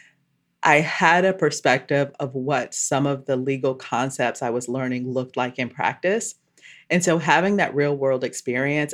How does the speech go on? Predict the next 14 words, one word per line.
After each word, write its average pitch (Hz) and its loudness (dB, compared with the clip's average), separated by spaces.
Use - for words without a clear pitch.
actually 135 0
made 131 -4
learning 135 -2
the 131 -6
law 123 -2
in 190 2
some 190 2
ways 196 2
easier 156 2
and 135 -2
much - -4
more 127 0
rich. 113 -4
Now, 160 4